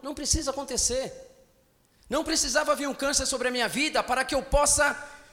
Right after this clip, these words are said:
decolar na minha vida espiritual. Há uma,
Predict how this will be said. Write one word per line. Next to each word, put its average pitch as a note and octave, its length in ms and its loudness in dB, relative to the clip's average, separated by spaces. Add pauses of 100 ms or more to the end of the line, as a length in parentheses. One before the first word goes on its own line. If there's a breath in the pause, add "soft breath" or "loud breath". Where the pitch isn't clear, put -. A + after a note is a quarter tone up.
(180 loud breath)
decolar D4+ 600 6
na C#4 100 0
minha B3+ 180 2
vida A#3+ 220 -2
espiritual. G#3+ 1200 2 (1500)
Há C4 120 6
uma, D4+ 180 4